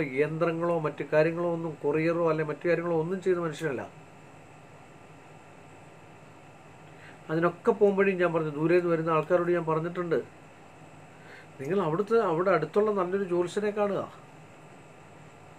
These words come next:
നല്ലൊരു ജ്യോത്സ്യനെ കണ്ടിട്ട്, ഏ,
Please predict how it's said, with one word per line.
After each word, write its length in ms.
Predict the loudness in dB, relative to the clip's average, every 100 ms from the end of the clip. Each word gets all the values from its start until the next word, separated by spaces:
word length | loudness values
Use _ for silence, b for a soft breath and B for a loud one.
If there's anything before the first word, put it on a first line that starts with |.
| -20 -18 -8
നല്ലൊരു 220 | -4 0
ജ്യോത്സ്യനെ 420 | 0 0 0 0
കണ്ടിട്ട്, 420 | 0 -2 -2 0 0 -4 -18 B B -20 -4
ഏ, 140 | -2